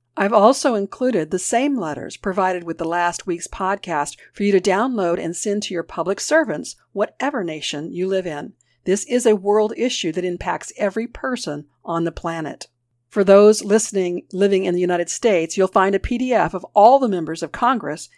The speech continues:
and how you can contact them. Now, let me share the first half of my interview with Eric Burton. Eric is the president of Groundbreaker International. He has dedicated his efforts to the profound study of Hebrew,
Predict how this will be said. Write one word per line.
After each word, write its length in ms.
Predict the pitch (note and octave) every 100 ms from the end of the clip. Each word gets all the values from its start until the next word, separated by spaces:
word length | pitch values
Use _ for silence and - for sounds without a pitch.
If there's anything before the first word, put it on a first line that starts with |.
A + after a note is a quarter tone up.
| -
and 120 | F3
how 140 | F3+ E3
you 140 | E3+
can 160 | F#3 F3
contact 520 | E3+ E3 D#3+ C#3+ -
them. 320 | D#3+ - - _ _ _ _ _ _ -
Now, 480 | G#3 F#3+ D3+ C#3+ -
let 120 | A#3+
me 100 | D#4
share 220 | D#4+ A#3+
the 80 | G#3
first 340 | - A#3+ C4+ -
half 360 | C4 F3+ -
of 80 | F#3
my 180 | E3+ E3+
interview 460 | A#3+ D4 A#3+ D#3 D#3+
with 120 | F3 - -
Eric 320 | E3 E3 -
Burton. 480 | E3 F3+ C#3+ C3+ - _ _ _ -
Eric 320 | F#3+ G3 A3
is 140 | G3+ -
the 80 |
president 600 | - - C#4+ C#4+ D3+ G3+ -
of 100 | D#3+
Groundbreaker 800 | - D#3+ G#3 G#3 E3+ F#3 G3 -
International. 800 | E3 G#3 G3 A3 - - - _ _ _ _ -
He 100 | A3
has 140 | F#3
dedicated 520 | G3 F#3+ G#3 A#3+ A#3
his 160 | A3 G#3+
efforts 460 | - - E3+ F3+
to 140 | - F#3+
the 60 |
profound 460 | E3+ F3 F#3+ F#3 A3
study 360 | - A#3 A3 G3
of 80 |
Hebrew, 520 | - B3+ G#3 D3+ E3